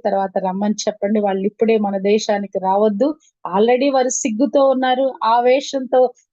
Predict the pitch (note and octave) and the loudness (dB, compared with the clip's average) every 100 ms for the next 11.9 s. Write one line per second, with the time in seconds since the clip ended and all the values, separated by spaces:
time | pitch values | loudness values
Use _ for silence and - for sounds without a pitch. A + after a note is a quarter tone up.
0 | - G#3 A3+ B3+ B3+ B3+ B3 B3 B3+ C4+ | -4 -2 2 2 2 0 2 2 2 0
1 | A#3+ A#3 A#3 - A#3+ G#3+ G3+ G#3 - C4+ | -2 0 -2 -2 -2 0 0 -2 -2 -2
2 | C#4+ - A#3 A#3+ A#3 A3+ A3 G#3+ G3+ G3 | -2 0 0 0 2 0 0 0 0 -4
3 | F#3+ - F#3+ F#3 _ _ _ C4+ C#4+ C#4 | -4 -2 -2 -2 _ _ _ 0 2 2
4 | B3+ A#3+ A3 G#3+ G#3 _ G3 G3 F#3+ F#3+ | 4 4 2 0 -2 _ -2 0 0 0
5 | G3 F#3+ G3 G#3 G#3 G#3+ G#3 G3+ G3+ G#3 | -2 0 0 2 2 2 0 -2 -2 -4
6 | - _ - A3 A3 A3 G#3 G3+ F#3+ F3+ | -6 _ -2 0 2 2 2 0 -2 -4
7 | _ - - A3+ A#3+ B3+ B3+ C#4 C#4+ B3+ | _ -10 -2 0 2 0 0 0 0 0
8 | A#3+ A#3 G#3+ G3 F#3+ F#3+ G3 F#3+ F#3+ G#3+ | 0 0 -2 -4 -6 -10 -10 -12 -14 -12
9 | F#3+ F#3 F#3+ F#3+ F#3+ F#3 - F#3 - G3+ | -8 -6 -6 -8 -10 -10 -8 -8 -10 -8
10 | F3+ F#3 - _ _ C4+ D#4+ - C4 A#3 | -8 -10 -12 _ _ -2 -2 -2 -2 -2
11 | G3+ G3 F#3+ F#3 F#3+ F#3 F#3+ F4 | -4 -4 -10 -10 -10 -12 -6 -6